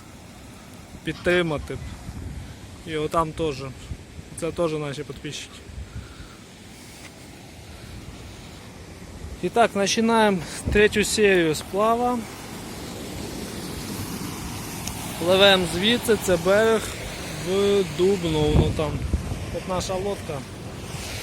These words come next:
Пливемо. Так, сьогодні чотирнадцяте нуль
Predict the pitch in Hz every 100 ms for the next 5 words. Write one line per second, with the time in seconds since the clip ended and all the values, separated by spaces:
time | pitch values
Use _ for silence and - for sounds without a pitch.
0 | - - - - - - - - - -
1 | - - - - - - - - - -
2 | - - 165 185 196 185 - - - -
3 | - - - - - - - - - 170
4 | 147 - 160 214 208 170 175 160 214 208
5 | 185 165 160 175 170